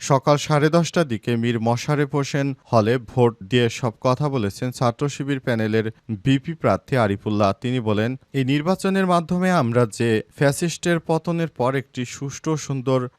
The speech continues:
ধারা রাজনীতি দেখতে চেয়েছিলাম, আসলে ছাত্রদল যেভাবে ভোট কারচুপির চেষ্টা করছে, বিষয়টি আমরা মেনে নিতে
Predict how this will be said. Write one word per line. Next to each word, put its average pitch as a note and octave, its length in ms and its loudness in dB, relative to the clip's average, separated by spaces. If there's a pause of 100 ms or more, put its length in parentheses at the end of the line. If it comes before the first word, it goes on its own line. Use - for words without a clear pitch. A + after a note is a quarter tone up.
(200)
ধারা B2 240 2
রাজনীতি B2+ 580 0
দেখতে C#3+ 380 -2
চেয়েছিলাম, B2+ 640 -4
আসলে G2+ 440 -4
ছাত্রদল A#2+ 680 -2 (340)
যেভাবে D3+ 400 2
ভোট B2 340 -4
কারচুপির D3 580 -2 (140)
চেষ্টা D3 280 -2
করছে, A#2 420 -6 (400)
বিষয়টি B2 480 -2 (220)
আমরা B2 320 4
মেনে C#3 320 0
নিতে A#2 280 -2